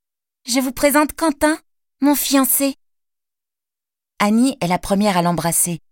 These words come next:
suivie de Chantal et même de Taylor. La coiffeuse minaude. Laura s'était bien gardée de nous dire qu'elle avait un petit copain aussi mignon. Victor lui serre la main. «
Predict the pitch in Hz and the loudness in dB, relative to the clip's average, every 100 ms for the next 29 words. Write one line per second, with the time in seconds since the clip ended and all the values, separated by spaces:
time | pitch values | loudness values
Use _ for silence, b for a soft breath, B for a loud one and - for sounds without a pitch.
0 | - - 208 208 180 160 - 160 156 202 | -6 -2 0 -2 -2 -2 -2 0 0 -2
1 | - _ - 196 214 262 247 214 190 147 | -6 _ 0 2 4 2 -2 -4 -4 -4
2 | 143 - _ _ _ _ _ _ _ _ | -8 -14 _ _ _ _ _ _ _ _
3 | _ 196 202 202 180 208 202 185 175 165 | _ -2 0 0 0 -2 -2 -2 -2 -2
4 | 156 151 - _ _ _ _ _ - 220 | -4 -10 -18 _ _ _ _ _ -2 4
5 | 220 202 226 196 180 165 160 160 208 190 | 4 4 2 2 -2 -4 -4 -2 0 2
6 | 180 170 196 156 151 139 - 226 - 147 | 0 0 -2 -2 -2 -4 -2 -2 -2 -2
7 | 139 139 139 - - 151 127 - 165 147 | 0 0 -2 -6 -6 -4 -4 -2 0 2
8 | - - - 190 - - - 285 - _ | 0 0 -2 -2 -4 -6 -8 -10 -12 _
9 | _ _ _ _ _ _ _ _ _ _ | _ _ _ _ _ _ _ _ _ _
10 | _ - 190 214 - 262 269 208 - 196 | _ -6 -4 -4 0 0 2 0 0 2
11 | 180 156 139 | 2 2 0